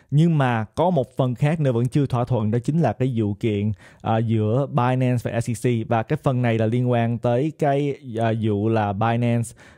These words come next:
giống như là Coinbase đã cung cấp những chứng khoán mà chưa đăng ký. Thì ngày hôm nay họ đã ra tòa tương tự như là Coinbase tuần vừa rồi. Thì những cái điểm chính tại tòa ngày hôm nay,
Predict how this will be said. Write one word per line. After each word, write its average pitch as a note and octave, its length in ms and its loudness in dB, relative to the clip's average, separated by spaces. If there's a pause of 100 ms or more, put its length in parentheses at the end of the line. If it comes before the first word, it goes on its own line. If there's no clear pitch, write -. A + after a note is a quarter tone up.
(300)
giống D3 220 2
như D#3 200 2
là A#2+ 120 2
Coinbase B2 520 -2
đã A#2 100 -4
cung D3+ 300 0
cấp E3 200 0
những A#2 200 0
chứng D#3 180 0
khoán D#3 280 0
mà C3+ 80 0
chưa B2+ 160 -2
đăng A2+ 180 0
ký. C3+ 260 0 (260)
Thì D3 120 2
ngày C3+ 140 2
hôm C3+ 120 2
nay C#3 120 2
họ B2 120 0
đã B2+ 120 2
ra B2+ 180 0
tòa A2+ 380 0
tương C3+ 180 2
tự A2 140 0
như G#2+ 120 -2
là A2+ 100 0
Coinbase B2 400 -2
tuần A2+ 160 -2
vừa A2+ 80 0
rồi. G#2+ 320 0
Thì B2 140 -2
những A#2+ 300 0
cái F3 120 2
điểm B2 220 0
chính E3+ 220 0
tại B2 140 0
tòa A2+ 200 0
ngày G#2+ 160 0
hôm A2+ 140 0
nay, B2+ 260 0